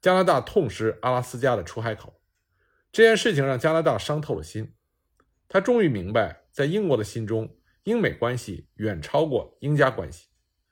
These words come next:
英国通过对美国的让步，换来了美国在很多国际领域的合作。而总结了教训的加拿大，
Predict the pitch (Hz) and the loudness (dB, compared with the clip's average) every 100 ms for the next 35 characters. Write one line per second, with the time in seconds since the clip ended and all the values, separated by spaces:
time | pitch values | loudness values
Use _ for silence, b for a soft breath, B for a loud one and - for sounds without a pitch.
0 | _ _ _ - 208 233 139 107 117 - | _ _ _ -2 0 4 6 6 2 -4
1 | - 190 180 147 175 120 90 82 95 139 | -6 0 2 4 2 2 -4 -6 -4 0
2 | 147 113 139 - _ _ _ _ 233 185 | 0 0 -6 -8 _ _ _ _ 6 6
3 | 156 151 101 - 78 82 95 - - 135 | 4 0 -2 -8 -12 -10 -10 -4 0 0
4 | - 85 87 123 - 127 156 107 76 90 | 0 -6 -4 -4 -2 -2 0 -2 -6 -10
5 | 80 - 80 - - _ _ _ _ _ | -12 -14 -12 -12 -12 _ _ _ _ _
6 | - 226 269 185 147 147 214 - 240 156 | 2 4 4 2 2 2 4 4 4 4
7 | 139 104 135 131 131 80 | -2 -2 -4 -2 -4 -6